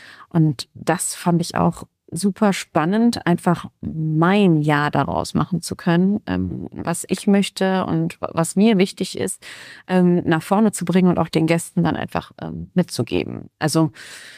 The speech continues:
ich bin zum Beispiel ein absoluter Rotweinliebhaber. Das lebt sich sehr gut hier im Ahrtal, weil wir sehr viel Rotwein haben. Aber für mich war es dann zum Beispiel überhaupt kein Problem, gerade wenn man so in den rheinland-pfälzischen Regionen oder so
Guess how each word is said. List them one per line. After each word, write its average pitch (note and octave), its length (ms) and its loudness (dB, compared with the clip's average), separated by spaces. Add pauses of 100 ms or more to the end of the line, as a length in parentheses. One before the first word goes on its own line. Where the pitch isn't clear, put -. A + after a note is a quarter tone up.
(140)
ich - 120 -8
bin A3 140 2
zum F#3 160 -2
Beispiel E3+ 300 0
ein - 120 -4
absoluter E3+ 520 0
Rotweinliebhaber. C#3+ 1040 -2 (1000)
Das - 200 -4
lebt F3+ 180 0
sich D#3+ 100 -4
sehr D#3+ 140 2
gut A#3 220 2
hier B3+ 120 4
im A#3+ 100 2
Ahrtal, A#3 460 2
weil F3 140 4
wir F3 140 4
sehr F3 160 2
viel F#3+ 140 4
Rotwein F3+ 460 2
haben. A#3+ 300 0 (720)
Aber G3+ 200 2
für F#3 140 2
mich G3 180 2
war G#3+ 80 2
es G3 80 -2
dann F#3 160 2
zum F#3+ 160 0
Beispiel F3+ 300 2
überhaupt F3+ 300 -4
kein F#3 200 2
Problem, F3+ 480 0
gerade F3+ 300 0
wenn F3 100 2
man E3+ 160 4
so D#3 80 0
in D#3 100 2
den D#3+ 120 2
rheinland-pfälzischen D#3+ 720 0
Regionen G3 360 2
oder F#3 160 2
so - 220 -4